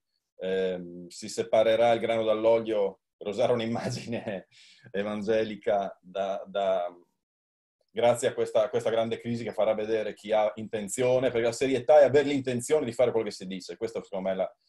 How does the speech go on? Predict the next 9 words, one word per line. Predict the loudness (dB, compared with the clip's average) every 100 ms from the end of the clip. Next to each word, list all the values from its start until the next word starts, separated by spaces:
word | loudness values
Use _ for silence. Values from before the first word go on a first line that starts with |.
| _ _
è | -6
la | -6
definizione | -6 -10 -10 -6 -6
di | -6
serietà. | -8 -6 -6 -4 -4
Essere | -2 -6
seri | -2 -2
vuol | 0 -2
dire | 0 0 0